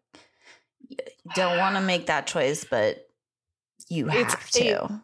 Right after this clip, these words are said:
Speaker 2: literal rock and a hard place situation. <laughs>
Speaker 1: Yeah.
Speaker 2: Um, so we flash back to Cassian and Azriel, and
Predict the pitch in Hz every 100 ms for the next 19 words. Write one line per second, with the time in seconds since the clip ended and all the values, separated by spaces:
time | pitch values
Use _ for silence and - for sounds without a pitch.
0 | - 226 240 269 277 - 269 240 233 -
1 | 180 185 208 220 202 190 170 175 - 170
2 | 180 - 185 - - 226 214 - 226 -
3 | - - 185 208 - - - - _ _
4 | - - - - _ _ - 226 180 147
5 | 175 196 - - 202 - 254 269 - 269
6 | - - 214 - 220 208 202 185 190 185
7 | 190 180 180 - 190 185